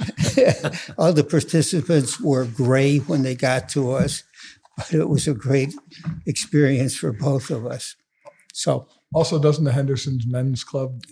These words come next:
Speaker 1: Yeah, they,
Speaker 2: give you a lot of
Speaker 1: yeah,
Speaker 2: support?
Speaker 1: and, yeah, and
Speaker 2: It's not,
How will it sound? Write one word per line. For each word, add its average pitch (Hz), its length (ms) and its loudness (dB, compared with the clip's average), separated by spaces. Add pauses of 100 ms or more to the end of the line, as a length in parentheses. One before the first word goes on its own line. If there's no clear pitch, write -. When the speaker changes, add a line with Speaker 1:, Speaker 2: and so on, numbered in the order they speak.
(120)
Speaker 1:
Yeah, 160 380 6
they, 143 220 6
Speaker 2:
give 135 80 2
you 127 80 4
a - 20 4
lot 113 200 4
of 170 60 6
Speaker 1:
yeah, 143 220 6
Speaker 2:
support? 135 200 4
Speaker 1:
and, 277 180 -2
yeah, 139 300 2
and 135 420 2
Speaker 2:
It's - 120 -6
not, 127 140 2